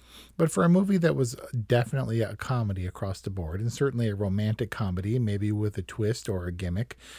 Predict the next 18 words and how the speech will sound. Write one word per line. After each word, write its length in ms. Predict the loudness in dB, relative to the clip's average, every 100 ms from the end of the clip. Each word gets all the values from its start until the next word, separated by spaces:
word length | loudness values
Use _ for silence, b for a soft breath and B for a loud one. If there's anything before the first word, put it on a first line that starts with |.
| B B -12 -10 -8
some 440 | 0 2 2 -2 -16
serious 680 | -12 -4 0 2 4 2 0
themes 520 | -4 -4 -2 0 -2 -2
in 160 | -2
this 200 | -2 -2
movie. 380 | -4 -2 -4 -6 _ _ _ _ _ -2
Alan 340 | 2 4 2
at 100 | 2
least 240 | 0 0 -2
spends 260 | -4 -2
a 40 | 0
good 340 | 2 2 2
portion 380 | 0 0 2 -2
of 80 | 0
the 60 |
movie 320 | 0 0 -2
in 100 | -2
anguish. 500 | -2 -2 0 -2 -6